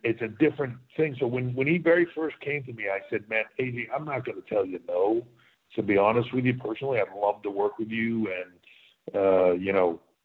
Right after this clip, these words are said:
at this point, you could carry me to something." So, um, you know, I, I love it. And, uh, so the, the personal side of it, the athlete side of it, the, the, the performer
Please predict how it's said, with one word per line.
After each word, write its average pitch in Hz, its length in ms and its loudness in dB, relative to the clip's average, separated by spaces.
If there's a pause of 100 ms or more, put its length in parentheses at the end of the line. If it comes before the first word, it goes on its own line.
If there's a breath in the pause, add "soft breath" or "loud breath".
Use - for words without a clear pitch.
(160)
at 104 140 -4
this 117 140 0 (100)
point, 123 340 0
you 113 120 -6
could 104 160 -12
carry 117 320 2
me 117 120 -6
to 117 160 -8
something." 127 440 -4
So, 98 340 0 (540)
um, 95 520 2 (300)
you 143 80 -2
know, 113 300 2
I, 127 40 0
I 120 60 -4
love 151 240 -2
it. 101 180 -10 (120)
And, 117 160 -16
uh, 117 60 -10 (320)
so 127 120 -6
the, 123 160 -8 (100)
the 123 80 -12 (120)
personal 170 500 -2
side 151 240 -2
of 160 80 -2
it, 151 160 -8
the 123 180 -12
athlete 139 520 -6 (100)
side 135 260 -4
of 139 120 -8
it, 143 160 -10
the, - 200 -18 (140)
the, 107 260 -2 (360 soft breath)
the 120 60 -4
performer 139 720 0